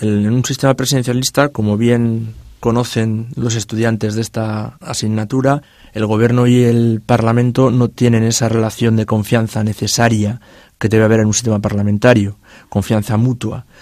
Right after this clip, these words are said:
En un sistema presidencialista, digamos, cada uno vive su vida independiente, aunque es evidente que dentro de lo que es el régimen político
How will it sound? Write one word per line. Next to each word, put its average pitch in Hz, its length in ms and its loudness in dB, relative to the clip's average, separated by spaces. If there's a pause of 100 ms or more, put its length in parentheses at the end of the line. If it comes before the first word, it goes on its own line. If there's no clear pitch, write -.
(260)
En 101 60 0
un 104 40 2
sistema 110 220 0
presidencialista, 117 760 0
digamos, 113 420 0
cada 104 240 -2
uno 123 460 0
vive 120 340 0
su 117 200 -6
vida 120 500 0
independiente, 120 880 2
aunque 101 340 -2
es 104 160 -4
evidente 104 460 -2
que 101 300 -4
dentro 107 400 -2
de 107 340 0 (360)
lo 104 260 -2
que 113 100 -6
es 107 120 -4
el 107 560 -2
régimen 113 340 -4
político 120 600 0